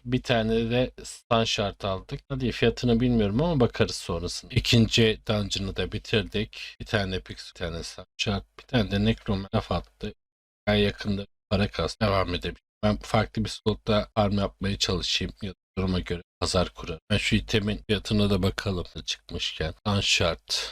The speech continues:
Bir eme koymuşlar. Bir eme satılıyor. Artı sekizi dört yüz elli yapacakmış. Seksen sekiz atak. Bir em fiyatı var. Güzel, fena değil. Hemen hemen iki em gibi bir para kasmış olduk. Necromancer staff'a bakmadım.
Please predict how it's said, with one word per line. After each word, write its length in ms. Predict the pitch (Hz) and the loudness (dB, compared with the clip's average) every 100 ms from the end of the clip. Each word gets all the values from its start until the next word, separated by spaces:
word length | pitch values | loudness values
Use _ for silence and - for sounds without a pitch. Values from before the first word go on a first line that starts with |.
| - | 2
Bir 100 | 165 | 6
eme 220 | 135 135 | 6 6
koymuşlar. 720 | - 127 127 120 - 107 98 | 6 6 6 4 4 4 4
Bir 100 | 117 | 2
eme 240 | 113 104 | 4 2
satılıyor. 720 | 107 107 95 - 98 101 92 110 | 2 2 0 0 4 4 2 0
Artı 340 | 110 101 - - | 0 0 0 -4
sekizi 480 | 92 - - 101 92 | -4 -4 -8 -6 -2
dört 300 | 92 - 92 | -2 -2 -2
yüz 80 | |
elli 240 | 90 85 87 | 0 0 0
yapacakmış. 800 | 82 - 78 - - - - - - | -2 -2 -8 -8 -2 2 2 0 -8
Seksen 460 | - 104 101 - 95 | -8 -8 -6 -4 -4
sekiz 360 | - 87 - | -4 -6 -6
atak. 280 | 80 - - _ - - | -6 -8 -14 _ -18 0
Bir 120 | 147 | 2
em 160 | 117 113 | 4 4
fiyatı 420 | - 107 98 101 | 2 0 0 -4
var. 400 | 87 98 - - - | -4 -2 -4 -6 -4
Güzel, 260 | 98 95 | 0 0
fena 460 | - 120 104 95 85 | 0 2 2 2 0
değil. 160 | 101 - | -4 0
Hemen 300 | 147 139 123 | 4 6 6
hemen 360 | 104 110 123 127 | 6 6 4 2
iki 240 | 143 - | 0 4
em 180 | 147 107 | 4 4
gibi 280 | 101 110 113 | 0 0 0
bir 60 | 113 | -2
para 280 | - 110 | 0 0
kasmış 500 | 104 101 87 - - | 0 -2 -4 -8 -8
olduk. 480 | 92 82 - - - 110 | -6 -6 -10 -18 -8 -6
Necromancer 640 | - 117 113 113 - 110 | 0 6 8 6 2 -4
staff'a 440 | - - 107 113 | -4 -2 2 4
bakmadım. 640 | 107 110 - 98 - 98 | 6 4 0 -8 -6 -8